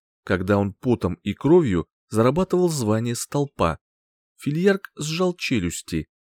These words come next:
И где были мозги у отца, когда он соглашался допустить этих троих до Юли? «Вы сами мне его дали!» Ирлан пододвинул бумагу, на которой внизу красовалась подпись четвёртого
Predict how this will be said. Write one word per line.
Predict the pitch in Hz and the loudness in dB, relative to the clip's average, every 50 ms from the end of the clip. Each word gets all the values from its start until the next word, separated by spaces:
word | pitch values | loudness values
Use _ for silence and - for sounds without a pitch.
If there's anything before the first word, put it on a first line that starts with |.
| _ _ _ _ _ - | _ _ _ _ _ -8
И | 143 | -6
где | 139 151 151 160 202 | -6 -4 -2 0 0
были | 185 147 135 127 | 2 2 2 2
мозги | 127 123 131 131 131 131 131 139 127 - | 2 2 0 -2 -2 -4 -6 -6 -6 -2
у | - 110 | 0 0
отца, | 98 90 - - - - 196 196 180 - _ _ _ _ _ _ | 0 0 -2 -6 -6 -4 -2 -2 -2 -4 _ _ _ _ _ _
когда | - - 113 113 123 123 | -4 -4 -2 0 2 0
он | 120 | 0
соглашался | - - 123 127 123 120 - - 190 175 - 139 | 0 -4 -2 0 -2 0 0 0 0 0 0 -4
допустить | 117 110 123 - 135 127 - - - 208 202 - _ | -2 -4 -4 -4 -4 -6 -6 -2 -2 -2 -2 -2 _
этих | - - 175 185 - 196 - - | 0 0 0 0 0 -6 -6 -4
троих | - 175 156 135 135 147 147 - - - | -2 0 2 2 2 2 0 -4 -6 -8
до | 147 147 175 | -2 0 0
Юли? | 180 165 151 127 95 87 87 82 - _ _ _ _ _ _ _ _ - | 0 2 2 0 0 0 0 -2 -4 _ _ _ _ _ _ _ _ -4
«Вы | 104 113 160 196 196 | -2 2 2 2 2
сами | - - - 285 294 277 202 143 | 2 0 0 2 2 2 2 2
мне | 127 131 135 135 135 135 | 2 2 2 2 4 4
его | 135 127 123 139 | 4 4 4 4
дали!» | 139 135 143 135 120 104 95 95 92 90 _ _ _ _ _ _ _ _ _ | 4 6 6 6 6 6 4 2 0 -2 _ _ _ _ _ _ _ _ _
Ирлан | - 160 202 190 165 117 107 92 90 | -2 0 2 4 4 2 2 0 0
пододвинул | - 110 104 117 117 117 120 120 120 113 110 | -2 2 2 2 2 2 -2 0 0 0 0
бумагу, | 104 120 127 151 185 214 196 131 95 85 - _ _ _ _ - | 0 0 0 0 0 0 0 0 -2 -2 -4 _ _ _ _ -8
на | - 110 - | -6 -4 -2
которой | - 107 - - 131 120 117 107 - | -2 -2 2 2 2 4 2 0 0
внизу | - 98 110 117 117 113 120 151 202 208 - _ _ _ - | -4 -6 -2 -2 -2 0 0 0 0 0 -2 _ _ _ -6
красовалась | - 110 104 - 139 147 185 196 196 190 - | -4 -4 -2 0 0 2 4 4 2 2 0
подпись | - - 160 165 170 - - 190 - | -4 -4 -4 -4 -4 -2 -6 -6 -6
четвёртого | - - 226 208 - 160 135 120 110 101 - - 107 95 95 95 | -4 -6 -6 -4 -2 2 4 4 4 2 2 0 2 2 2 0